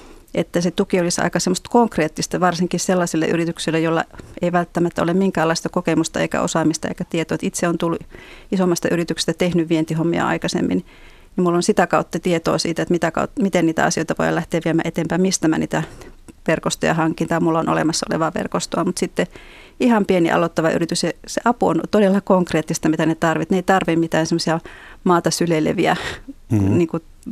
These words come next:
Speaker 1: strategioita tai sitä, että minkälaisia pakkauksia kannattaa matkustaa ulkomaille, kun ei ole rahaa matkustaa sinne ulkomaille niitä pakkauksia katsomaan. Että se pitää olla hyvin konkreettista se, ja myöskin se ajatus siitä, että opetetaan niitä miettimään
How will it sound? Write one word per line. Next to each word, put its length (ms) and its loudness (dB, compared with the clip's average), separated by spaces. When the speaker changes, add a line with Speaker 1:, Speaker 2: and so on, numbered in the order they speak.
Speaker 1:
strategioita 720 0
tai 180 2
sitä, 280 -2
että 160 -2
minkälaisia 600 0
pakkauksia 520 0
kannattaa 420 0
matkustaa 460 -2
ulkomaille, 500 0
kun 180 -2
ei 120 2
ole 140 2
rahaa 320 2
matkustaa 500 -2
sinne 180 -2
ulkomaille 440 -2
niitä 160 -4
pakkauksia 600 -2
katsomaan. 400 -2
Että 100 -6
se 80 -18
pitää 180 0
olla 80 0
hyvin 260 2
konkreettista 640 -2
se, 160 0
ja 60 2
myöskin 260 0
se 100 2
ajatus 420 0
siitä, 180 0
että 180 -4
opetetaan 500 0
niitä 220 -2
miettimään 460 0